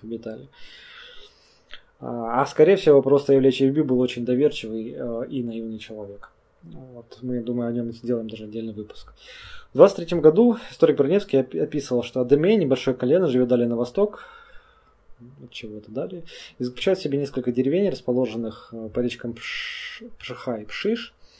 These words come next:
в смежности с Миргоевцами и в зависимости от последних. Собственно, адамеевцы разделили судьбу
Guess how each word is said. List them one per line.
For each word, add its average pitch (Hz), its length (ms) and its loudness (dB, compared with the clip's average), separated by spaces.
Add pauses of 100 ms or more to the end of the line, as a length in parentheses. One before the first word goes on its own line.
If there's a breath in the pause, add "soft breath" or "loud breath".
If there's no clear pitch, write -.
(280 loud breath)
в - 60 -20
смежности 143 380 2
с - 40 -10
Миргоевцами 139 720 0
и 143 80 -2
в 123 60 -4
зависимости 120 600 0
от - 120 -12
последних. 131 560 -12 (800 loud breath)
Собственно, 233 320 2
адамеевцы 165 420 2
разделили 131 420 2
судьбу 117 600 -10